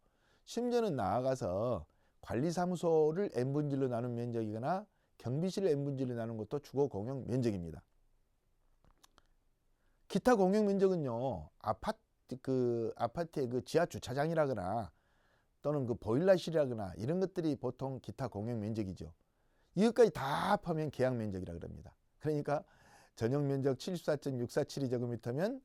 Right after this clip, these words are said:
공급 면적은 보통 뭐 여기서 정확히 계산할 수는 없지만 그 건축물 대장까지 다 보셔야 되는데 뭐 구십오 제곱미터다면 계약 면적은 뭐 백오 제곱미터 이렇게 해가지고 공급 면적하고 계약 면적을 혼용시키면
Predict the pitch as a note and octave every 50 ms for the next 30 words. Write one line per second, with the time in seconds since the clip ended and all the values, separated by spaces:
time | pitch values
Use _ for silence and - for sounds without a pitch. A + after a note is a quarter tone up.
0 | _ _ _ _ _ _ - - C3 C#3+ C#3 C#3 B2+ B2 A#2+ A#2 A2+ A2+ G#2+ G#2+
1 | G#2 F2 - G#2 A2+ B2 - - C3 A#2+ A2+ A2 G#2 F#2 - _ _ _ _ _
2 | _ _ _ _ - - A2 A2 A2+ A2+ - - A2+ A#2+ B2 - - A2+ - A#2+
3 | G#2 A#2+ A#2 A2 G2 - G2+ A2 B2 B2 - A2+ A2 G2+ F#2+ - - C3 C#3 C3+
4 | - B2+ B2+ A2 G#2+ A2+ A2+ G#2 - G#2 F#2 - - - A#2 G2 A2+ A2 A2 A#2+
5 | A2 G#2 G2 G2+ G2 F#2+ B2+ E3+ G3 F#3+ _ _ _ _ - _ - F#2+ - -
6 | C3+ A#2 - C3 G#2+ G#2 B2 C3+ - A#2 A2 A#2 A2+ G#2 - - G#2+ A2+ A2+ A2+
7 | G2+ E2+ F#2 C3 F3 G#3 - _ _ _ _ _ _ _ - - A#2+ A#2+ A#2 A2+
8 | G#2+ G2+ G2+ F#2+ F#2+ F#2+ G#2 A2 A2+ F#2 F#2+ A2+ A2+ - - A#2 A#2 F#2+ D2 A2
9 | B2+ A#2 A#2+ A2 G#2+ G#2+ G#2 G2+ - - G#2 G2 F#2 F#2 F2+ F2+ F2 F2 E2+ E2
10 | D#2+ D#2+ F#2 A2+ C3+ C#3 - - F3+ D#3+ C3+ B2+ A#2+ A2+ C3+ D#3+ F#3+ G3+ - -
11 | - - - _ - - G#3 A#3+ B3 B3 A#3 A3 G#3+ G3+ F3+ F#3 E3+ E3 D3+ C#3+
12 | C3 - - D#3+ D#3+ D#3+ D3 C#3+ C3+ C3+ C3 B2+ B2+ G#3 G3+ G3 F3+ - - -
13 | - - C3 B2+ C#3+ D#3+